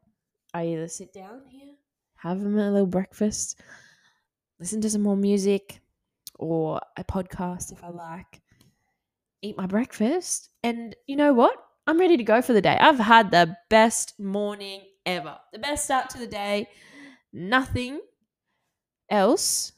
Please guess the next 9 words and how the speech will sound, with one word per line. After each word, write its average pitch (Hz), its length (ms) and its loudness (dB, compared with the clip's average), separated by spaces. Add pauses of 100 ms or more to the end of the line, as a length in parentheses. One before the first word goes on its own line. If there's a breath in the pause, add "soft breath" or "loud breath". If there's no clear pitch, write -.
nothing, 226 440 -4 (260)
nothing 330 280 -6
at 320 100 2
all. 214 280 0 (220)
Nothing 240 240 -4
can 240 180 -4
ruin 247 360 -2 (440)
this 208 300 -14
mo-, 196 240 -16